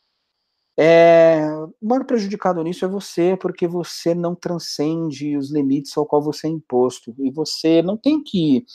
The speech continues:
é, submeter regras a alguém. Você tem que estar subordinado a regras do sistema.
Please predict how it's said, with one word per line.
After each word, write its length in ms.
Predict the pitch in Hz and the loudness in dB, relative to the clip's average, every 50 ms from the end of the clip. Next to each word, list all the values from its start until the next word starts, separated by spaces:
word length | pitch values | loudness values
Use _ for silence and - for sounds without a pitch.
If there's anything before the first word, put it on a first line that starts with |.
| - - - - - - - _ _ - | -20 -20 -20 -20 -20 -20 -20 _ _ 2
é, 600 | - 143 143 143 139 139 135 131 131 131 127 127 120 | 4 6 8 8 8 8 6 6 6 4 2 0 -4
submeter 920 | - - - - - - - 165 151 151 147 151 143 139 139 - 143 131 | -8 -12 -14 -14 -10 -6 -6 -6 -4 -2 2 0 0 2 2 -2 -2 0
regras 840 | - 143 147 143 139 127 123 127 127 113 - - - - - - _ _ _ _ - - _ _ _ _ _ _ _ _ | 0 2 2 2 2 0 0 -2 -2 -2 -4 -6 -8 -8 -12 -16 _ _ _ _ -20 -20 _ _ _ _ _ _ _ _
a 120 | - 127 135 | 0 2 4
alguém. 520 | 131 127 127 117 113 127 120 104 101 _ _ _ _ _ _ _ _ _ _ - | 4 2 0 -2 -2 -2 -2 -4 -6 _ _ _ _ _ _ _ _ _ _ -16
Você 180 | - - - | -14 -10 -8
tem 220 | 143 - 165 170 170 | -4 -2 -2 -2 -2
que 320 | 170 - - 170 175 - - | -6 -10 -8 -8 -8 -8 -8
estar 600 | 151 - - - _ - 160 151 156 170 175 170 - _ _ _ _ | -8 -8 -8 -6 _ 4 4 6 6 6 4 2 -4 _ _ _ _
subordinado 1000 | - - - - 180 175 165 170 170 160 147 139 147 143 135 135 147 170 175 156 151 | -16 -10 -4 -2 -2 2 4 4 4 4 2 0 -2 0 2 4 4 4 4 2 2
a 160 | - 127 127 | 0 0 -6
regras 500 | 117 117 147 165 180 175 165 151 139 139 | -6 -4 -2 -2 -2 -2 -2 -2 -2 -4
do 120 | 147 175 | -6 -12
sistema. 760 | - - - 202 196 - - 185 196 226 240 233 156 117 - | -12 -10 -10 -12 -10 -8 -8 -6 -6 -4 -4 -6 -6 -8 -12